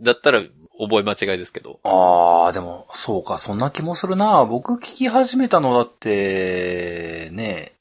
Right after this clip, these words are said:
Speaker 2: あの、稲見マモトーキンと稲見マモの好き勝手レディオの境目ぐらいだったもんな。
Speaker 1: あー、じゃあちょうど、ちょうどぐらいじゃない？
Speaker 2: そうだよな。向こうさんも一年、
Speaker 1: うん。
Speaker 2: 一周年とか言ってたもんね。
Speaker 1: 一周年。この前一周年でしたから。
Speaker 2: そうだよね。確かに、そう思うと、が、時期が合致すんな。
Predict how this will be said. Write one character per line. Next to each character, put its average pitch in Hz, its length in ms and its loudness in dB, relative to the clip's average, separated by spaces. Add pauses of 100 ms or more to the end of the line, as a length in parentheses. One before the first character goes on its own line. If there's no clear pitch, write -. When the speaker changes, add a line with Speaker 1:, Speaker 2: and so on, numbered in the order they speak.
(140)
Speaker 2:
あ 92 160 -12
の、 92 200 -8
稲 170 240 2
見 220 120 2
マ 214 140 6
モ 208 120 2
ト - 120 -16
ー 214 160 -2
キ - 140 -4
ン 104 60 -4
と 98 160 -4
稲 151 340 -2
見 190 120 0
マ 185 160 4
モ 185 460 -2
の 160 240 -6
好 - 60 -12
き - 240 -4
勝 - 200 -6 (160)
手 180 140 2
レ 185 100 4
デ 151 80 -6
ィ 147 120 2
オ 113 40 2
の 87 420 -6
境 180 360 0
目 190 80 0
ぐ 190 80 2
ら 165 60 6
い - 40 4
だ 90 60 0
っ - 40 -12
た - 120 -6
も 127 60 4
ん - 20 6 (100)
な。 107 80 0
Speaker 1:
あ - 20 -4
ー、 - 20 -4
じ - 80 4
ゃ 180 40 8
あ 131 80 4
ち - 140 -4
ょ 120 160 2
う - 20 -8
ど、 104 440 -4 (280)
ち - 80 -8
ょ 101 80 -4
う 104 40 -6
ど 95 100 -8
ぐ 95 100 -8
ら 85 80 -12
い 58 40 -20
じ 60 60 -20
ゃ - 40 -20
な - 60 -20
い？ - 20 -20 (200)
Speaker 2:
そ 104 240 -2
う - 20 -4
だ 78 60 -6
よ 80 60 -8
な。 87 140 -8
向 95 180 -6
こ 123 160 -2
う 113 40 -2
さ 120 100 -2
ん 117 60 -2
も 113 100 0
一 107 220 -6
年、 147 160 0
Speaker 1:
う - 80 -2
ん。 160 80 -10
Speaker 2:
一 110 100 -10
周 - 220 0
年 95 100 -2
と - 80 -10
か 85 60 -8
言 - 20 -6
っ - 20 -10
て - 60 -18
た 123 80 -2
も 82 120 -10
ん 82 60 -14
ね。 101 140 -4
Speaker 1:
一 110 40 -4
周 - 140 -4
年。 101 80 -6
こ 120 120 -2
の 117 60 -2
前 104 140 -2
一 90 60 -16
周 - 140 -14
年 90 100 -20
で - 60 -20
し - 80 -14
た - 60 -20
か - 40 -18
ら。 - 60 -14
Speaker 2:
そ 101 100 -2
う - 20 -8
だ 78 80 -10
よ 78 60 -12
ね。 90 120 -10
確 - 180 -2
か 104 80 -6
に、 85 60 -12
そ 156 160 0
う - 20 2
思 170 180 0
う 160 40 0
と、 151 280 -4
が、 - 220 -6 (160)
時 - 200 0
期 - 120 -4
が 95 80 -8
合 95 140 -4
致 - 80 -10
す - 180 -4
ん 107 80 -2
な。 85 200 -6